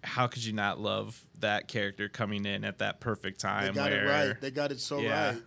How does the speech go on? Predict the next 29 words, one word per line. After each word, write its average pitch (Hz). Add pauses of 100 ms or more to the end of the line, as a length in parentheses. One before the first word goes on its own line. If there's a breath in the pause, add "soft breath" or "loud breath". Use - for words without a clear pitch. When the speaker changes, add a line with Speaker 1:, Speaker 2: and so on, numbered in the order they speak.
(140)
Speaker 1:
they 120
just, 120
Speaker 2:
And 175
Speaker 1:
a 190
Speaker 2:
it 190
was 135
Speaker 1:
little 135
teaser 131
in 110
Civil 117
War 123
and 104
Speaker 2:
And 170
it's 160
the, 170 (180)
the 151
writing. 151 (340)
The 135
writing 147
on 131
those. 110
Those, 160
those 202
all 190
stand 170
out 175
'cause 156
the 151
writing. 131